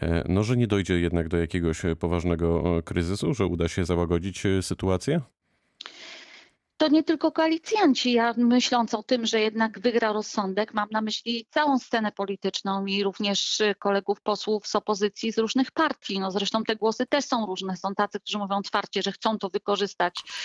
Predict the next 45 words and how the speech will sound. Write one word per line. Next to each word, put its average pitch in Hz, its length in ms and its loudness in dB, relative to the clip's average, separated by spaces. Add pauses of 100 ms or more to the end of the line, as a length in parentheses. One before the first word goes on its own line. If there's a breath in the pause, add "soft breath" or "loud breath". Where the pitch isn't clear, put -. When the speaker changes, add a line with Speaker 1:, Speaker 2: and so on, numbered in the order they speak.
(160 loud breath)
Speaker 2:
do 226 120 2
wewnętrznej 226 560 0
walki 190 300 -2
politycznej. 196 720 -2
No, 226 100 -2
to 247 100 0
jest 233 120 -2
bardzo 233 260 -2
krótkowzroczne 208 800 -2
i 208 60 -6
zwyczajnie 208 460 -2
głupie, 202 520 0 (480 loud breath)
bo 208 160 2
do 208 120 0
tej 220 160 0
wewnętrznej 214 500 0
walki 208 400 -2
po 214 360 2
ratyfikowaniu 208 840 -2
<laughs> 220 60 -6
możemy 220 320 -2
wrócić, - 680 -2 (380 loud breath)
ale 233 200 2
najważniejsze, 233 680 -2
żeby 226 200 -4
te 262 200 0
pieniądze 233 500 0
były 226 260 0
tutaj 226 320 -2
w 220 60 -12
naszej 220 300 0
skarbonie 196 720 0
i 214 40 -8
wtedy 220 340 -2
niezależnie 208 500 0
od - 120 -8
tego, 202 260 0
jak 202 220 0
te 208 160 0
wewnętrzne 190 480 -2
spory, 214 340 0
walki, 208 380 -2
wybory 208 380 2
będą 196 340 -4
się 196 200 0